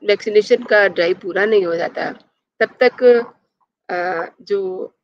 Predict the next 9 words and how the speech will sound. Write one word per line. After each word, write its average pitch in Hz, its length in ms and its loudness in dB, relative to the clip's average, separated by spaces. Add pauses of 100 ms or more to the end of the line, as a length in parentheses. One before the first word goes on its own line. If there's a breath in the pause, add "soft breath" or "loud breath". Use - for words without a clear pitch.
(160)
प्रॉपर 233 560 2
मार्केट 196 460 -4
खुलने 208 340 2
की 202 180 -6
बात 175 340 -6
है 175 240 -10 (840)
वो 208 200 2
बेमानी 165 520 -4
है। 139 340 -20